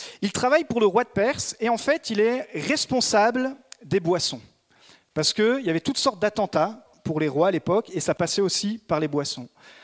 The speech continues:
Donc, il gérait une équipe, et à chaque fois, cette équipe devait goûter les plats avant de les apporter au roi. Et si les plats étaient empoisonnés, eh ben, tu mourais. Donc, euh,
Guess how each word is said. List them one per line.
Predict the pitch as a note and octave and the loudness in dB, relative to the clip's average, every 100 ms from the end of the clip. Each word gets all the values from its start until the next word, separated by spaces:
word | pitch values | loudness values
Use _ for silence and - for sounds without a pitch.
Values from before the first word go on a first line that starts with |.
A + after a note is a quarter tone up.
| - _ | -20 _
Donc, | C3 G3 C#4+ | -2 0 0
il | F#3+ | -2
gérait | D#3+ G#3+ A3+ | 0 0 0
une | |
équipe, | G#3+ - A3 C#4 - - - | -2 -4 -6 -4 -8 -10 -4
et | F3+ | 0
à | |
chaque | F3 - D#4 | 0 0 -4
fois, | - A#3 C4 | 0 2 2
cette | A#3+ A3 | -2 -4
équipe | G#3 - G3 - D3 | -6 -4 -6 -6 -4
devait | D#3 E3 F#3 A3 - - - - | -2 2 2 0 -6 -20 -18 -8
goûter | C3+ C4+ C4+ | 0 0 2
les | A3+ G3 | -2 -2
plats | C#3+ B2+ - _ - | -4 -8 -10 _ 0
avant | D3+ F#3 | 2 2
de | F#3 | 0
les | D#3+ | 0
apporter | D#3+ E3 E3+ | -2 -4 -2
au | C#3+ | -2
roi. | B2+ B2+ | -2 -4
Et | D3 | -2
si | - C4 | -2 0
les | A#3 | -2
plats | A3 | -2
étaient | G#3 G3+ | -2 -2
empoisonnés, | E3+ G3 D#3 D#3 D#3+ G#3+ - _ _ - | 0 0 0 0 -2 -4 -12 _ _ -12
eh | C3 | -6
ben, | B2+ B2+ _ - - - _ _ _ _ _ _ _ _ _ _ - | -6 -8 _ -20 -18 -20 _ _ _ _ _ _ _ _ _ _ -14
tu | - | -8
mourais. | C#3+ A#2 A2 _ _ _ _ - | -6 -6 -10 _ _ _ _ -14
Donc, | B2+ A#2+ C#3+ | -12 -6 -2
euh, | B2+ B2+ | 0 0